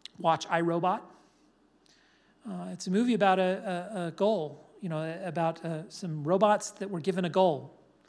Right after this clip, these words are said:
And it decided the best way to achieve the goal sounded really good, like the three laws of robotics, what we wanna do to make, to make humans safe and happy.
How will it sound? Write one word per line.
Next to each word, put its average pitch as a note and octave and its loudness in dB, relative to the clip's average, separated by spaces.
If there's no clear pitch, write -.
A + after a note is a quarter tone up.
And F3 -2
it G3+ 0
decided F#3 0
the D#3+ -4
best - -4
way F3 -2
to D#3+ -2
achieve A#3+ -2
the G#3+ 0
goal F#3 4
sounded A#3 -2
really F3 2
good, E3 -2
like D3 -4
the D#3+ -14
three E3+ -2
laws E3+ 2
of F#3 -2
robotics, A3 -2
what G#3+ -12
we E3+ -8
wanna E3 -6
do F3+ -2
to G3 0
make, - -8
to F3 -8
make D#3+ -12
humans F#3 -6
safe A#3+ -2
and D3+ -10
happy. B3+ -4